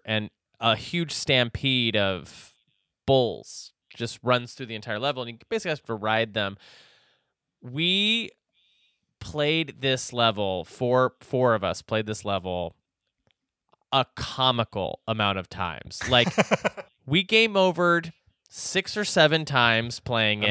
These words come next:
Speaker 1: and we
Speaker 2: Amazing.
Speaker 1: just kept, and we, and we were like, it got to the point where we were, like, laughing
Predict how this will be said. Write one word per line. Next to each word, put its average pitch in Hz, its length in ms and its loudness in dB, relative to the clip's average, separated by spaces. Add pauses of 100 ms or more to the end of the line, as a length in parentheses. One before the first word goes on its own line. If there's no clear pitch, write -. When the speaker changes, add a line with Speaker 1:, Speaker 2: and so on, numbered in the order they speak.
(160)
Speaker 1:
and 147 120 6
we 156 60 4
Speaker 2:
Amazing. 147 40 2
Speaker 1:
just 151 220 2
kept, 170 480 2 (100)
and 156 180 4
we, - 60 -6 (120)
and 147 180 -2 (160)
we 151 180 -6
were 226 180 -4
like, 160 440 -2 (260)
it 139 60 -6
got 196 140 2
to 262 60 -12
the 254 80 -8
point 175 220 2
where 165 120 0
we 151 140 -2
were, 147 140 0
like, 135 260 4 (360)
laughing 139 880 2